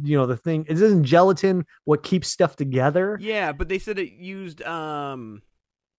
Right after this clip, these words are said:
Speaker 2: yeah, yeah. Gel-, like, who knows?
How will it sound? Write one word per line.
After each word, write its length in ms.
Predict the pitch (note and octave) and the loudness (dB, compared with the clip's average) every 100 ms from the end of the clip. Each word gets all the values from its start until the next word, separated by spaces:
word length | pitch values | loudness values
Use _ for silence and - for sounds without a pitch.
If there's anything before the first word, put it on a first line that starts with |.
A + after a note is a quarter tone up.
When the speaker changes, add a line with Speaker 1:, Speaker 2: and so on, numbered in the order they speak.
| _ _ _ _ _ _ _ _ _ _ _ _ _ _ _ _ - | _ _ _ _ _ _ _ _ _ _ _ _ _ _ _ _ -18
Speaker 2:
yeah, 460 | C#3 A#2 E2 C2 C2+ _ | -12 -10 -10 -14 -18 _
yeah. 420 | - C#3 G#2+ F#2 G#2 _ _ - | -12 -10 -10 -12 -16 _ _ -12
Gel-, 260 | E3+ F3+ C#3 | -8 -8 -6
like, 320 | F3+ D3+ _ _ B2 | -10 -10 _ _ -14
who 120 | D#3 | -14
knows? 380 | E2+ B1+ - | -14 -18 -20